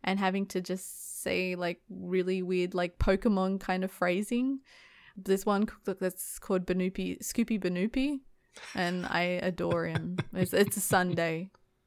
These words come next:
Speaker 1: So, um, yeah, um, it, like, it should be interesting to see how this one's received. I know that I personally have been seeing a lot of talk of it because of the network of people that I follow. Um,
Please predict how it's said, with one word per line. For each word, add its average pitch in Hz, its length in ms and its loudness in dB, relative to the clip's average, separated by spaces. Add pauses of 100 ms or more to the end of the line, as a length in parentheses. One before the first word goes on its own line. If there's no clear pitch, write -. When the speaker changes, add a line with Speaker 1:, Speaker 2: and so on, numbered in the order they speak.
(120)
Speaker 1:
So, 185 380 -2 (600)
um, 180 400 4
yeah, 285 220 6 (180)
um, 226 320 10
it, 208 180 2 (300)
like, 190 380 4 (960)
it 233 160 6
should 370 160 10
be 349 100 10
interesting 240 300 2
to 185 60 2
see 190 180 2
how 175 160 4
this 170 160 -2
one's 185 220 -2
received. 180 460 -2
I 202 100 8
know 233 160 6
that 247 140 6
I 196 120 8
personally 185 520 2
have 185 140 0
been 180 160 0
seeing 180 240 0
a 180 60 -2
lot 170 200 -2
of - 100 -6
talk 180 340 2
of 180 180 0
it 170 160 0
because 170 500 0
of 175 180 -4
the 175 100 0
network 185 480 0
of 180 160 -8
people 180 600 0 (480)
that 185 120 6
I 185 100 8
follow. 208 560 2 (460)
Um, 170 640 2